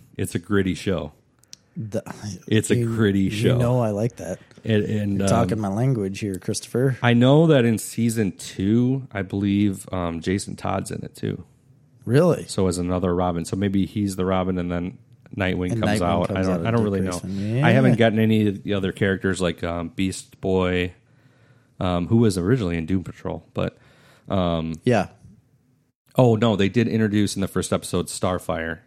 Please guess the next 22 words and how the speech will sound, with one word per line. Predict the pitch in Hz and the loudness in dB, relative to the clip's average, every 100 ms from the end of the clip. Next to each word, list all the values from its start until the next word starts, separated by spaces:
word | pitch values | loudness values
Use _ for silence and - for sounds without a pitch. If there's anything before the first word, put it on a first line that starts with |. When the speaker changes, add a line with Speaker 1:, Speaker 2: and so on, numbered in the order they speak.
| _ _ _ _ - | _ _ _ _ -4
Speaker 2:
Yeah, | 120 - | -4 -4
so | - 117 107 | -4 -2 -2
it's, | - 113 - 160 - 139 | -4 -12 -12 -16 -10 -4
I | |
mean, | 127 113 101 95 | 0 0 0 -2
it's | 107 87 - - - | -4 -4 -10 -12 -10
Starfire, | - 113 110 - 104 104 98 90 | -2 0 0 0 -2 0 0 -2
Dick | 98 101 | -4 -6
Grayson, | 104 98 - 98 90 90 - | -4 -4 -4 -6 -6 -8 -4
or | 101 | -4
Nightwing, | 85 92 95 95 92 92 - - - _ _ - | -2 -2 -2 -2 -2 -4 -8 -20 -20 _ _ -2
or | 113 | 0
Robin. | 92 90 98 - | 2 2 0 -2
Robin, | 101 101 90 82 | 0 0 0 -2
really. | 87 101 | 0 0
Speaker 1:
It's | 147 | 2
actually | 113 90 | 0 -2
Robin, | 80 87 82 92 | -4 -4 -6 -2
Speaker 2:
Yeah, | 113 90 | 0 0
Speaker 1:
yeah. | |
Speaker 2:
it's | 82 101 | -2 -2
Robin. | 95 82 78 | -2 -2 -6